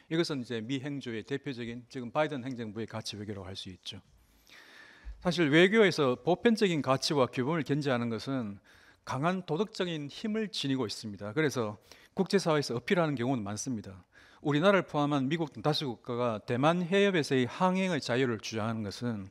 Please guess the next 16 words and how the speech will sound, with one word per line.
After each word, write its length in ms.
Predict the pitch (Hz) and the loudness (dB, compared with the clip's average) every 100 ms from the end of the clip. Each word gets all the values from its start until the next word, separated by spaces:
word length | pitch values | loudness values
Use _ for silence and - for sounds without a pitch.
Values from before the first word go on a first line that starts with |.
| - _ - - - - - | -18 _ -20 -20 -20 -20 -4
사실 280 | 156 151 | 0 0
그게 320 | 127 143 160 131 | 0 2 2 2
굉장히 300 | 156 170 147 | -2 -2 -2
국제사회에서 560 | 143 151 143 135 123 | -2 -2 -2 -2 -4
어필하는 480 | 120 127 185 156 139 | -8 -6 -2 -2 -2
면이 220 | 113 135 | -2 -2
있습니다. 540 | 120 - 107 90 90 - _ _ _ _ _ | -2 -4 -10 -12 -16 -20 _ _ _ _ _
근데 460 | 156 156 143 127 113 - _ - - _ _ | 2 4 6 4 -2 -10 _ -20 -20 _ _
우리 200 | 143 156 | 2 4
대만 400 | 135 143 151 175 | 4 4 6 4
해협에서 340 | 180 214 - 143 | 6 4 2 -2
항해 240 | 170 160 | 0 -2
자유는 500 | 131 120 120 147 135 | -2 -4 -4 -6 -6
사실 240 | 143 143 | -8 -6
우리나라가 1300 | 127 135 180 190 165 139 135 135 123 127 - 131 127 | -2 2 4 6 4 2 2 2 2 0 0 2 2
이 240 | 135 123 | 2 0